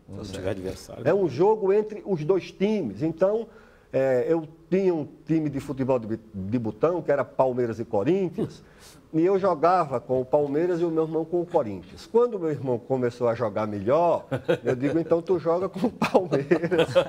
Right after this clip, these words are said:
Speaker 2: <laughs> que eu jogo com o Corinthians, porque eu posso perder, o Palmeiras não. Então esse é o espírito do jogo. Você disputa, você procura ganhar, mas terminou o jogo, por que guardar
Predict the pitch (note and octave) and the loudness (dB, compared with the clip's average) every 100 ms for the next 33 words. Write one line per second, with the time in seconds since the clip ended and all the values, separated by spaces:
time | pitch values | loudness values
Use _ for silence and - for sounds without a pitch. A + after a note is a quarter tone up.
0 | D3+ D3 D#3 B2 A#2+ - - F3 E3+ D#3+ | 0 -2 -4 -4 -6 -14 -2 0 2 2
1 | E3 F3 F#3+ F3+ G3+ F#3 E3 D#3 B2+ C3+ | 0 0 -2 0 2 2 0 -2 -4 -6
2 | - E3 F#3+ F3+ F3+ G#3+ G3+ G3+ D3 D3 | 0 0 2 -2 -2 -2 -2 0 0 -2
3 | - C3+ D3+ D#3+ C#3 C#3 C#3+ E3 C3+ B2+ | 0 -2 -2 0 0 0 0 0 2 2
4 | B2+ G#2+ F2+ - - - - - A3 A3 | 0 -2 -6 -14 -20 -14 -12 -8 0 2
5 | A3 B3+ B3 G#3 F#3+ F3+ - - F#3 F#3+ | 4 2 0 0 0 -2 -10 -4 -2 0
6 | D#3 D3+ C#3 C3+ G2+ D3 D3 F#2+ E2 - | -2 -4 -2 -2 2 2 2 -2 -12 -14
7 | G#2 D#3+ G#3 G3 - - - A#3 G#3+ C3+ | -6 -2 -2 -2 -4 -6 -2 0 0 0
8 | B2 B2+ A2 - - _ _ _ - - | -2 -4 -6 -8 -20 _ _ _ -20 -20
9 | - G#2+ G2+ A#2+ A2+ G2+ G2 A2+ F3 F3 | -2 -2 0 -2 -2 -2 -2 2 2 0
10 | G#2+ - _ - A3 G#3+ G3 E3 C#3+ B2+ | -4 -10 _ -6 -6 -2 -2 -2 -4 -4
11 | G2 - - - G#2 E2 A#2+ F3+ F3 - | -4 -8 -18 -14 -12 -4 0 2 0 -6
12 | - - - - _ - E4 - C4+ A#3 | -18 -20 -20 -20 _ -8 -8 -4 -4 -2
13 | F3+ E3 D#3+ C#3 | -6 -4 -4 -4